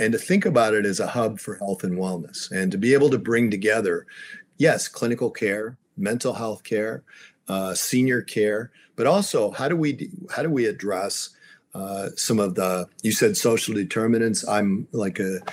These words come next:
I'm tilting at the windmill. I, I'm not a cr-, I'm not a fan of d-,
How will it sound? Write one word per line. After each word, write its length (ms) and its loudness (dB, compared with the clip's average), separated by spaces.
I'm 240 2
tilting 340 4
at 100 0
the 80 0
windmill. 460 4
I, 120 2
I'm 120 4
not 160 6
a 40 6
cr-, 300 -8
I'm 140 0
not 180 2
a 20 -6
fan 480 -4
of 180 -4
d-, 100 -12